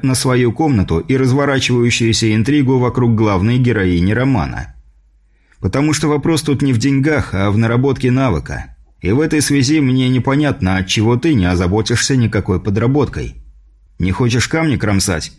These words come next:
Иди на стройку, кладкой займись. Архитектор ты или где? Ну, на крайний случай в оранжерею к кому-нибудь пристройся.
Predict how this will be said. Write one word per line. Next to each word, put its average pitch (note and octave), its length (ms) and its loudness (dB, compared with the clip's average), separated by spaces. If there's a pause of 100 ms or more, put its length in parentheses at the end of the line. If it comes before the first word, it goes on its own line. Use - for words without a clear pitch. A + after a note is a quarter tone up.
Иди E2 260 -2
на C3 140 0
стройку, G2+ 580 -2 (160)
кладкой G2 420 -2
займись. A2+ 520 0 (240)
Архитектор A2 640 -2
ты F2+ 240 -2
или A#2+ 120 2
где? G2 360 -2 (760)
Ну, G#2+ 120 2
на A2+ 360 2
крайний B2 360 0
случай G#2 340 0
в F#2+ 80 2
оранжерею G2+ 560 0
к - 80 -18
кому-нибудь A2+ 560 0
пристройся. G2+ 640 -2